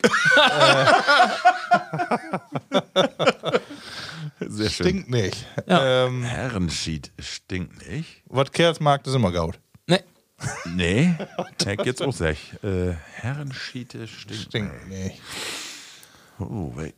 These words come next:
Speaker 3: nicht. Äh,
Speaker 2: Herren, ach so,
Speaker 1: Ist auch so
Speaker 2: Herren
Speaker 1: ein bisschen
Speaker 2: wahrscheinlich im Sinne von Chef.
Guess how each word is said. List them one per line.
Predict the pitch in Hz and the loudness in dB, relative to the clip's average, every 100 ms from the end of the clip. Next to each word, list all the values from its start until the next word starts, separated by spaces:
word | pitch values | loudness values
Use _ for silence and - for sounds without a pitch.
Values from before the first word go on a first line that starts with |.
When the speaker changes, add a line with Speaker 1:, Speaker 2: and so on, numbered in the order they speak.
| - | -14
Speaker 3:
nicht. | - - - - - - - | -12 -12 -14 -14 -16 -16 -12
Äh, | 107 95 92 92 95 85 _ _ - | -6 -2 0 2 0 -4 _ _ 0
Speaker 2:
Herren, | 156 160 123 | 4 4 2
ach | 127 127 | 2 6
so, | 180 | 6
Speaker 1:
Ist | 147 | 4
auch | 110 | 0
so | |
Speaker 2:
Herren | 139 165 | 2 4
Speaker 1:
ein | 175 | 4
bisschen | 160 | 4
Speaker 2:
wahrscheinlich | 151 165 160 147 147 | 4 2 2 0 0
im | 143 | 2
Sinne | 147 175 147 | 4 4 4
von | 147 139 123 | 4 4 2
Chef. | - 165 147 - | 4 4 4 -4